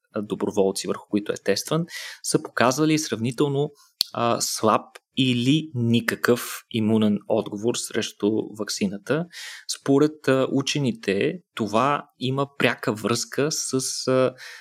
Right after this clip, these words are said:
състава на тяхната микрофлора. Това, между другото, се знае отдавна, че микрофлората, която обитава нашите черва, има пряко отношение към това как отговаряме ние, как реагираме на различни лекарства, медикаменти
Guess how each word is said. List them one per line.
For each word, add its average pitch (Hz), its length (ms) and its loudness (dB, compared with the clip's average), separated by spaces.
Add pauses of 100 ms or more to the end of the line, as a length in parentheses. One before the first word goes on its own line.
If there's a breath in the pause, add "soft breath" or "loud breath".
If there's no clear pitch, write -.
(340 loud breath)
състава 131 760 0
на 110 200 -4
тяхната - 440 0
микрофлора. 101 840 -2
Това, 151 120 -2
между 127 200 -2
другото, 123 240 0
се - 140 -4
знае 110 280 2
отдавна, 107 640 0 (440 loud breath)
че 131 380 2 (280 loud breath)
микрофлората, 131 600 2
която 131 260 2
обитава 117 380 2
нашите 101 380 0
черва, 113 640 0
има 123 360 0 (160)
пряко 123 720 2 (400 loud breath)
отношение 131 600 -2
към - 160 -12
това 120 260 -2
как 113 240 0
отговаряме 107 680 2
ние, 101 240 0
как - 220 -2
реагираме 107 460 2
на 101 100 2
различни 98 420 -2
лекарства, 95 500 -2
медикаменти 101 680 -2